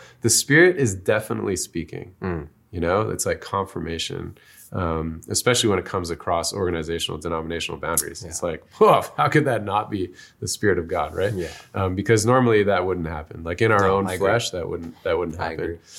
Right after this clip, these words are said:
Speaker 2: Yeah.
Speaker 1: And I think too, uh, you know, the pandemic, in a sense, shifted some pieces around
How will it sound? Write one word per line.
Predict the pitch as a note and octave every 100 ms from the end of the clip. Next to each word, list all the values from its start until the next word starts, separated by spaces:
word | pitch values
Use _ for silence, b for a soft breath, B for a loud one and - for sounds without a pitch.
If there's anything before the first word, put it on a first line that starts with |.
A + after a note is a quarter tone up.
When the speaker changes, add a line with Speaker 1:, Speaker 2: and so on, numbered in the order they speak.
| B F2+
Speaker 2:
Yeah. | F2+
Speaker 1:
And | C#3 E3+
I | F3+
think | G3 G#3
too, | - G3 G#3 - _ _ -
uh, | C3+ B2 - - _ _ -
you |
know, | B2+ C#3+
the | B2
pandemic, | A#2+ A#2+ A#2 A#2 C3+ B2
in | - A#2+
a | A2+
sense, | - A#2+ B2+ -
shifted | - A#2 A#2 B2
some | - G#2
pieces | - G2+ - A#2+
around | B2+ C3+ G2